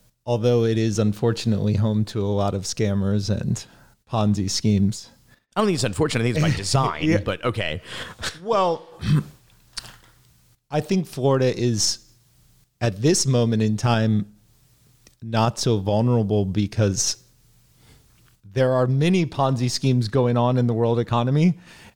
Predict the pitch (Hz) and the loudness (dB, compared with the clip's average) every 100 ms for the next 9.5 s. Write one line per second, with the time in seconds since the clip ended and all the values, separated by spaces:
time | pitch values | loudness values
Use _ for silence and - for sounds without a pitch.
0 | _ 135 135 135 127 165 185 175 135 147 | _ -2 0 0 0 0 2 0 0 0
1 | 135 - - - - _ _ _ 143 170 | 0 -4 -18 -20 -20 _ _ _ -2 0
2 | 175 147 143 120 165 - 143 127 117 110 | 2 0 0 0 -2 0 2 2 2 -2
3 | 110 - 135 139 135 131 110 104 120 113 | -4 0 0 2 2 0 -2 -8 -8 -2
4 | 135 135 131 127 117 123 131 120 104 127 | 2 2 2 0 0 2 2 0 0 0
5 | 127 120 - 123 113 104 123 123 120 127 | 0 -2 -2 0 0 0 0 2 2 0
6 | 120 - 117 113 120 120 92 82 - 165 | -2 -2 0 0 0 0 -2 -4 -4 -4
7 | - 208 - - 190 - 196 156 185 - | -4 -8 -4 0 0 0 -2 -2 -2 -2
8 | 180 160 - - - 156 156 190 - 170 | 0 0 -2 -12 -6 -4 0 0 0 2
9 | 185 156 165 165 | 2 2 0 -2